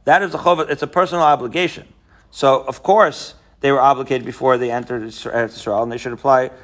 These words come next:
worldwide. So the Gemara says, "Lo nitzracha ela chedetanya," right? He wants to talk about Shemot Ksafim only because we had a different brisa that says the following. The Tanya, Rebbe Omer, "V'zeh dvar Shemitah Shamot." It says in the brisa,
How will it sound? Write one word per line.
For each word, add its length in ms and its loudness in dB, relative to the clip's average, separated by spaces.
worldwide. 680 2
So 100 -14
the 60 -8
Gemara 200 0
says, 180 -6
"Lo 220 2
nitzracha 360 -2
ela 140 0
chedetanya," 640 -2
right? 240 2
He 220 -4
wants 320 0
to 60 -20
talk 200 4
about 160 0
Shemot 240 -2
Ksafim 400 0
only 180 -2
because 260 -2
we 100 -4
had 200 2
a 40 -8
different 280 -6
brisa 320 -4
that 120 -8
says 140 -6
the 60 -14
following. 300 2
The 60 -10
Tanya, 240 0
Rebbe 200 0
Omer, 200 2
"V'zeh 280 0
dvar 240 2
Shemitah 300 -8
Shamot." 480 -6
It 80 -12
says 180 2
in 60 -2
the 80 -2
brisa, 680 2